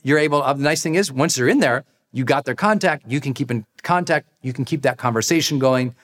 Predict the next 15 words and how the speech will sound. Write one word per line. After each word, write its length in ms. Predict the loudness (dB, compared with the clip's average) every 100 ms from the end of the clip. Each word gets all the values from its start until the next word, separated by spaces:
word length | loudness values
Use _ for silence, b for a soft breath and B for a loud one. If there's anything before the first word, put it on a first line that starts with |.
| b b -2
and 100 | 0
hopefully 340 | 0 0 0
evolve 300 | 4 2 2
them 120 | 0
maybe 240 | 0 0 0
into 460 | -2 0 0 -2
a 100 | -4
webinar 540 | -2 0 2 0 0 -4 _ _ _ _ _ _
where 120 | -2 0
you 60 |
sell 220 | 2 0
a 40 | 2
mid-tier 400 | 2 0 0 -2
price 260 | -2 -8
point. 320 | -10 -14 -20